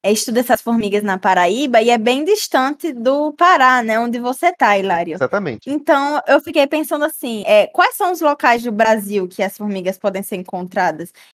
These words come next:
Speaker 1: Em todos os biomas, ela é específica da, da Amazônia, ou também tá na Caatinga, tá no Cerrado, onde é que elas estão?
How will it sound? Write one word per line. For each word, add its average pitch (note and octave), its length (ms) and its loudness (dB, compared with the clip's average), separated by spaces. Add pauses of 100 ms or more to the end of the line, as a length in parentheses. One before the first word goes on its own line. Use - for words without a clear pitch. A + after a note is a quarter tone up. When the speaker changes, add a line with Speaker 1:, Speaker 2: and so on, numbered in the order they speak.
(100)
Speaker 1:
Em A#3 140 -4
todos E4 480 2
os B3+ 160 -2
biomas, A3+ 840 2
ela G3+ 540 4 (180)
é G#3 160 2
específica A#3+ 640 -2
da, F#3+ 480 2 (140)
da E3+ 480 -4
Amazônia, G#3+ 880 -2
ou C4 60 -2
também A#3 280 -2
tá A3+ 140 0
na G#3 120 -2
Caatinga, C#4 960 -4
tá A#3 220 0
no G#3+ 100 -6
Cerrado, A#3 760 -2
onde D4 100 0
é D#4+ 40 0
que D#4+ 120 -2
elas E4 220 0
estão? G#3 600 -4